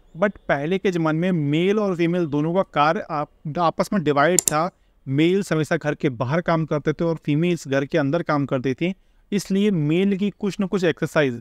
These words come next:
चलने फिरने घूमने से हो जाती थी, but महिलाओं के घर में काम करने से उतनी ज़्यादा एक्सरसाइज नहीं हो पाती थी। और इसी वजह से पुरानी जो भी महिलाएं हैं, जो एजेड हो चुकी हैं, फिफ्टी, सिक्सटी के आसपास हैं,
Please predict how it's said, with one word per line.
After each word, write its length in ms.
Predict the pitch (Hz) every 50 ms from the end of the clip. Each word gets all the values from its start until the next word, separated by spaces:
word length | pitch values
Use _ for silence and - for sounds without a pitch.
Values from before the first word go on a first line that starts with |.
| - _
चलने 400 | - 151 143 143 143 160 170 170 151
फिरने 400 | - 147 139 127 139 143 147 147
घूमने 380 | 135 127 131 139 143 156 165 151
से 160 | - 175 175
हो 200 | 147 120 156 175
जाती 220 | 185 170 139 156 143
थी, 220 | 135 151 165 196 - _ _ _ _ _ -
but 200 | 180 196 190 196
महिलाओं 560 | 165 147 143 143 139 131 143 151 165 180 190
के 140 | 180 208 175
घर 180 | 139 139 151
में 140 | 165 180 180 - -
काम 300 | - 139 143 156 175 180
करने 240 | 165 170 151 156 147
से 140 | - - 196
उतनी 320 | - 165 151 - 180 180
ज़्यादा 200 | 180 175 165 170
एक्सरसाइज 440 | 156 - - - - 165 165 156 131
नहीं 300 | 131 131 135 147 185 208
हो 60 | 196 170
पाती 240 | - 160 - 151
थी। 240 | 135 - 165 175 190 - _ _ _ _ _ -
और 120 | 156 170
इसी 340 | 180 175 160 - - 233 240
वजह 280 | 220 185 160 156 147 139
से 300 | - - 151 160 180 190 - _ _ _ _ _ - - - - -
पुरानी 360 | 151 147 165 170 185 208 214
जो 100 | 190 202
भी 100 | 190 190
महिलाएं 480 | 180 165 156 143 135 143 147 147 147 139
हैं, 220 | 135 143 151 151
जो 160 | 139 156 160
एजेड 460 | - 160 156 151 151 151 190 196 175 156
हो 80 | 147
चुकी 360 | 131 - 139 - - 143 143
हैं, 180 | 143 139 143 147
फिफ्टी, 560 | - - 156 139 - _ - 151 147 147 151 135
सिक्सटी 340 | - 147 - - - 202
के 100 | 170 185
आसपास 400 | 160 151 131 - - 139 127 -
हैं, 140 | 147 160 175